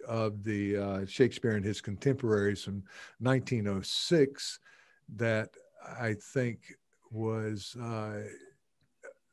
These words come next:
uh, I'm not sure of the history of that,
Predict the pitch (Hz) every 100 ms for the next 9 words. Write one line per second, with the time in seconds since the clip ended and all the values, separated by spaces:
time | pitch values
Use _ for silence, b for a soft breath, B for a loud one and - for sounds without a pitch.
0 | _ - 110 107 117 123 123 - 147 127
1 | 104 98 160 147 - 113 104 98 123 123
2 | 107 -